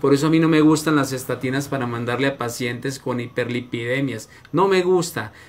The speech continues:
Me gusta más manejar atorvastatina o simvastatina en la noche, a la dosis. Otro signo de soplos cardíacos, los colapsos, lo que hablábamos ahora, el paciente que se va de un momento a otro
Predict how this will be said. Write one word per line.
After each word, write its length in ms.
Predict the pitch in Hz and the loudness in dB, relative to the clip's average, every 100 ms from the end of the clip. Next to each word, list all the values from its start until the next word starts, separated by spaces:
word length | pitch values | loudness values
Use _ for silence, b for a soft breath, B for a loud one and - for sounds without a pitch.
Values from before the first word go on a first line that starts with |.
| B | B
Me 100 | 135 | 4
gusta 320 | 147 165 170 | 4 4 2
más 160 | 160 160 | 0 2
manejar 560 | 160 143 135 151 160 - | 2 2 2 0 0 -2
atorvastatina 1040 | 123 - 170 170 160 156 147 143 147 143 | -8 2 4 6 4 0 -4 -2 -2 -2
o 40 | 123 | -4
simvastatina 920 | - 120 123 120 120 - 123 117 113 B - | -8 -10 -10 -10 -12 -8 -8 -8 -12 B -8
en 140 | 117 | -4
la 100 | 120 | -2
noche, 400 | 123 135 135 - - B B | -2 -4 -6 -12 -14 B B
a 80 | 120 | -4
la 100 | 113 | -2
dosis. 520 | 110 123 - - - - - B B B B | -2 -4 -6 -12 -16 -20 -20 B B B B
Otro 260 | 175 202 202 | 2 4 4
signo 600 | 208 202 202 196 196 - - - _ - - - - - - - _ - - _ _ _ - | 4 2 2 0 0 -4 -18 -20 _ -20 -20 -20 -20 -20 -20 -20 _ -20 -20 _ _ _ -14
de 180 | 147 151 | 0 0
soplos 520 | 151 208 202 196 175 | 6 6 6 4 0
cardíacos, 800 | 165 147 147 156 151 160 151 - - _ b b - _ - | 2 2 4 2 2 -2 -4 -8 -20 _ b b -20 _ -6
los 180 | - - | -6 -4
colapsos, 680 | - 120 123 123 123 - | 0 2 2 -2 -4 -6
lo 120 | 127 123 | -4 -2
que 120 | 131 | 0
hablábamos 460 | 127 143 147 135 | 0 2 2 0
ahora, 240 | 127 127 131 | -2 -2 -2
el 80 | 123 | -6
paciente 580 | 120 113 135 143 143 | -8 -6 -4 -4 -4
que 120 | 143 117 | -6 -6
se 180 | 113 | -6
va 180 | 117 127 | -6 -4
de 100 | 127 | -6
un 60 | 123 | -6
momento 460 | 123 123 120 120 | -4 -6 -6 -2
a 40 | 117 | -2
otro 340 | 120 117 123 | -2 -2 -4